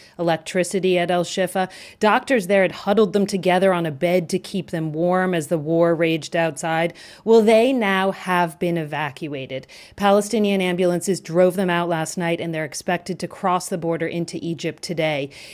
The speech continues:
Israel now controls that hospital. It's been evacuating people, and it allowed U N representatives in, and they described the interior as a death zone with signs of shelling, gunfire, and a mass grave.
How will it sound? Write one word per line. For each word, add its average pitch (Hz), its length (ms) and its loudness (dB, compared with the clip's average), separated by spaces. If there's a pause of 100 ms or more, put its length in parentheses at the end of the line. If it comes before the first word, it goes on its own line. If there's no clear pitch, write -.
(120)
Israel 285 420 4
now 214 260 0
controls 190 520 0
that 165 220 -2
hospital. 185 600 -2
It's - 180 -4
been 185 200 -4
evacuating 175 880 -2
people, 202 380 -2
and 220 180 -2
it 226 80 0
allowed 233 420 0
U 240 220 -2
N 285 160 0
representatives 170 880 -2
in, 170 320 -2 (360)
and 208 200 2
they 302 220 2
described 185 580 -2
the 180 140 -6
interior 202 840 0
as 196 220 0
a 190 100 -4
death 185 560 -4
zone 151 600 -6
with 180 180 -6
signs 175 520 -4
of 160 140 -8
shelling, 196 640 -2
gunfire, 180 600 -2
and 165 140 -6
a 156 60 -8
mass 160 380 -8
grave. 170 500 -2